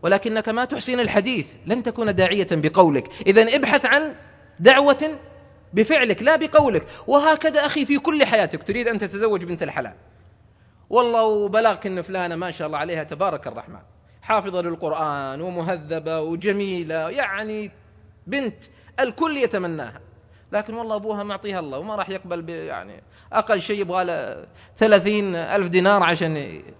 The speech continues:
وأنت حالك يا الله تجمع لك ألف، ألفين دينار. ما تقدر، قدرات ما عندك، تتزوجها ثم تتورط فيها. البنت متعودة على حال، هل ستقبل هي بك بهذه الحال؟ ما تستطيع تنفق عليها كما كان أبوها ينفق عليها. هل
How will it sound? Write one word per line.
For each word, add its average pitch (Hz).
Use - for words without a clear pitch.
وأنت 233
حالك 226
يا 226
الله 202
تجمع 190
لك 185
ألف، 185
ألفين 170
دينار. 113
ما 247
تقدر، 226
قدرات 233
ما 226
عندك، 226
تتزوجها 247
ثم 254
تتورط 262
فيها. 240
البنت 247
متعودة 262
على 247
حال، 208
هل 269
ستقبل 277
هي 240
بك 269
بهذه 226
الحال؟ 208
ما 226
تستطيع 262
تنفق 240
عليها 226
كما 240
كان 254
أبوها 240
ينفق 240
عليها. 220
هل 240